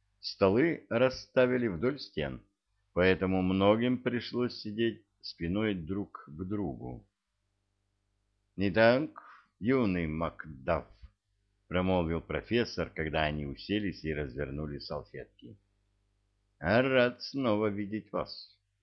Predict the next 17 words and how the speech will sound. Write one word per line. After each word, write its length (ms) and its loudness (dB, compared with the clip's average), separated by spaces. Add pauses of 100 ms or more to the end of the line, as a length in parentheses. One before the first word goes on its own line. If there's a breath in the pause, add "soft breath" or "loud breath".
(340)
Это 720 4
отлично, 680 -2
что 200 -4
вы 160 4
пришли, 600 -4
мой 200 -10
друг. 260 -8 (960)
Понятия 600 4
не 280 0
имею, 400 -4
что 180 -6
они 220 -2
здесь 340 -4
затеяли», 840 -4 (580)
вдруг 380 -4
сказал 480 -2
он, 280 0